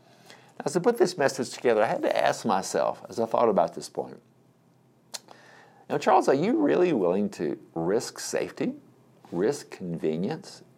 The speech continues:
risk familiarity, risk your possessions for Jesus?" It really made me think.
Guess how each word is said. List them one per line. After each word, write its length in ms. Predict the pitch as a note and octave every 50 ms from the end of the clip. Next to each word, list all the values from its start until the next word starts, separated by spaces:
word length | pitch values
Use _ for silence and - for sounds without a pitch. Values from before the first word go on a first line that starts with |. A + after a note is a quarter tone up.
| _ -
risk 400 | E2+ F2 A2 C3+ C#3 - - -
familiarity, 920 | - F2 F#2 G2+ G2+ F#2 F2 E2 C2+ - D2 D#2+ F2+ A2 C#3+ E3 - - - - - _ _ _ _ _ _
risk 380 | - F#2 F#2 A#2+ C3+ - - -
your 100 | F2+ D#2+
possessions 600 | - - - - - - - - - G2+ G#2 -
for 140 | - D#2+ -
Jesus?" 520 | C#3 D3 D3 D3 D3 - A#2 A#2+ B2 C3+
It 80 | B2+ -
really 300 | - G3 A#3 F#4 F4 D#4+
made 320 | D4 - - - B3 G3
me 180 | C3 C3 C3 -
think. 440 | - - A#3 A#3+ A#3+ - - -